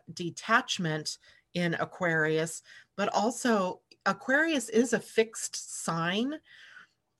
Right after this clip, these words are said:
And while it's an air sign and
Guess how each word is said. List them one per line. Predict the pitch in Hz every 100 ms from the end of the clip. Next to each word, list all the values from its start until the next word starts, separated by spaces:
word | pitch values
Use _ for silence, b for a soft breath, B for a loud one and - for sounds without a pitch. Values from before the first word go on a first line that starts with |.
| - -
And | 202 190 185 -
while | 202 185 214 269 254 226 220
it's | 208 214
an | 208 -
air | 214 214 226
sign | - 170 160 180 208
and | 175 170